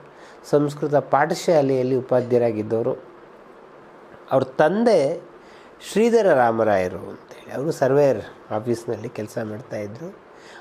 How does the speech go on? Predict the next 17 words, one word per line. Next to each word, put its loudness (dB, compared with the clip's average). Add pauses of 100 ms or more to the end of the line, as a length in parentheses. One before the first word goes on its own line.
(100)
ಅವರು 4
ಕೂಡ 4
ಬಹಳ 2
ನಿಷ್ಠಾವಂತ 2
ಮನುಷ್ಯ. -4
ಎಷ್ಟು 2
ನಿಷ್ಠಾವಂತ 2
ಮನುಷ್ಯ -2
ಅಂತಂದರೆ, -2 (1000)
ಅವರು 4
ಎಪ್ಪತ್ತನೇ 2
ವಯಸ್ಸಿನವರೆಗೆ 0 (540)
ಖಾಲಿ 4
ಚಪ್ಪಲಿ 0
ಹಾಕ್ತಾ -2
ಇರಲಿಲ್ಲ -10
ಅವರು, -10